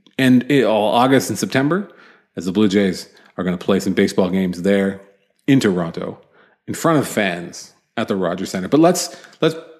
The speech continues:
pause on that first. Let's talk about the weekend that was, and then we will talk about the homestand, the, the homecoming that will be. Wow. The Blue Jays just,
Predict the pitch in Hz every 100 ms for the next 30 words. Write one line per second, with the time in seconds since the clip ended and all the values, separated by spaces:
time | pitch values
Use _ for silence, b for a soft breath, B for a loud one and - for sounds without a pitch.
0 | _ - 135 120 113 107 - 90 95 -
1 | - _ _ _ 143 139 175 151 139 123
2 | 123 127 127 117 101 98 117 131 165 175
3 | - B B B 107 120 123 117 107 107
4 | - 92 92 - - _ _ _ _ _
5 | _ _ _ _ _ 113 107 113 120 117
6 | 113 104 98 98 98 98 - 131 131 104
7 | 101 95 - 92 92 82 80 - b b
8 | b b b b b b b b b b
9 | _ _ _ _ _ _ _ _ _ _
10 | _ _ - 180 113 82 - B B B
11 | B - _ - 170 202 170 151 123 -
12 | - _ _ _ 170 143 131 - 131